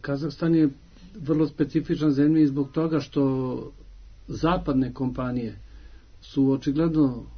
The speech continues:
željne da tamo se instaliraju što više je moguće, a to ne samo kompanije prirodne, nego hoće i politički da se tamo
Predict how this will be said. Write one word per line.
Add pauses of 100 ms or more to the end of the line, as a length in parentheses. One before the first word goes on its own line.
(340)
željne
da
tamo
se
instaliraju
što
više
je
moguće, (380)
a (240)
to
ne
samo
kompanije
prirodne,
nego
hoće
i (320)
politički
da
se
tamo